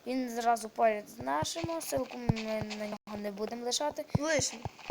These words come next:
Speaker 1: М, добре, лишимо ссылку. А, зі мною ще Тарас.
Speaker 2: Всім привіт.
Speaker 1: Лишимо ссылку на канал їхній. Хоча, якщо,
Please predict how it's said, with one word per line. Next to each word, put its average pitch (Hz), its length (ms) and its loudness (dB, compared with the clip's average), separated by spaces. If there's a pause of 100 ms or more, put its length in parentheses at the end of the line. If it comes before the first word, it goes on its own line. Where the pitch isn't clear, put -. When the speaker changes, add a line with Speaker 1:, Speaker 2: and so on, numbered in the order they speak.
(220)
Speaker 1:
М, 208 340 -4
добре, 202 320 4
лишимо 202 400 0
ссылку. 330 380 0
А, 226 280 4
зі 214 80 -4
мною 214 160 -4
ще 196 160 -6
Тарас. 262 600 0
Speaker 2:
Всім 214 300 -6
привіт. 254 380 -2 (1000)
Speaker 1:
Лишимо 240 380 0
ссылку 233 340 -2
на 220 120 0
канал 320 640 2 (800)
їхній. 269 520 -2 (300)
Хоча, 330 240 8
якщо, 311 400 8